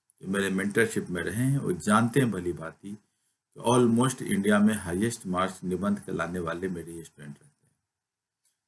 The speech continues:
निबंध और ethics, ये दोनों जुड़ा हुआ है, और ethics और निबंध जुड़ा हुआ है। एथिक्स और निबंध हम लोग का बहुत strong फोर्टे है। अच्छी बात है कि मैं आपको गंगा घाट पर इसको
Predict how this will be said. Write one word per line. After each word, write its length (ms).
निबंध 380
और 360
ethics, 560
ये 60
दोनों 240
जुड़ा 260
हुआ 340
है, 160
और 280
ethics 480
और 120
निबंध 400
जुड़ा 140
हुआ 100
है। 60
एथिक्स 360
और 80
निबंध 400
हम 180
लोग 120
का 80
बहुत 320
strong 380
फोर्टे 400
है। 300
अच्छी 280
बात 320
है 100
कि 160
मैं 180
आपको 400
गंगा 300
घाट 240
पर 200
इसको 540